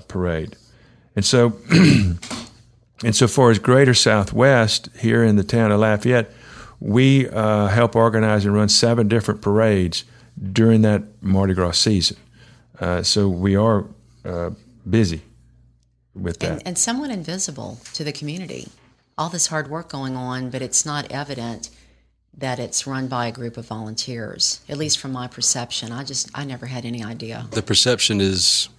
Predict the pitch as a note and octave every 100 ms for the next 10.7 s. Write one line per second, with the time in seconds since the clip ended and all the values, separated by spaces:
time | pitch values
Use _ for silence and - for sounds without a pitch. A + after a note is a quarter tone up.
0 | _ G2 G2 G2+ G#2 G2 - G#2 F#2+ G2
1 | G2+ G#2+ G#2+ - D3+ C#3 C3 - _ _
2 | - G#2 G#2+ - - G#2+ G2+ G#2+ G2+ F#2+
3 | G#2 G2+ G#2 G2 - - G#2+ G#2+ F#3+ C#3
4 | G#2 F#2+ G2+ G#2 F#2+ F2+ G2 G2 G2 G2
5 | G2 G2 B2+ A#2 - - - A2 A2 G#2+
6 | G2+ G#2 G2+ G2 G2+ G2 - G2+ G2+ G2+
7 | F#2+ F#2+ F#2 - G2 F#2+ F#2 G#2+ F#2+ F#2+
8 | G#2+ F#2+ G#2 G#2+ G2+ F#2+ F2+ F2 F#2+ F#2+
9 | F#2+ F#2 F#2 F#2+ F#2 G2+ F#2 F#2+ G2 F#2+
10 | F#2+ E2+ G2+ F#2+ F#2+ F2+